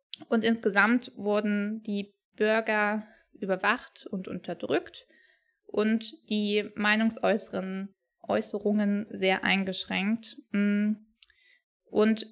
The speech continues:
es, zum Teil war es auch so, wenn Leute sich wirklich aufgelehnt haben gegen ihre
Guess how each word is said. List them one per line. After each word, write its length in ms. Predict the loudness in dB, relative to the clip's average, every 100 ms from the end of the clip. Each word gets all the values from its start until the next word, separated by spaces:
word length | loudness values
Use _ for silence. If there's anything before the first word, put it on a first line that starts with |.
| _ _
es, 240 | -6 -4 0
zum 160 | 0
Teil 280 | 6 6 8
war 100 | 6
es 100 | 6
auch 120 | 2
so, 200 | 2 4
wenn 140 | 4 6
Leute 300 | 6 4 2
sich 240 | 0 0
wirklich 380 | -2 -2 -4 0
aufgelehnt 540 | 0 2 2 2 2
haben 380 | 4 6 6 4
gegen 320 | 2 2 2
ihre 480 | 4 4 6 4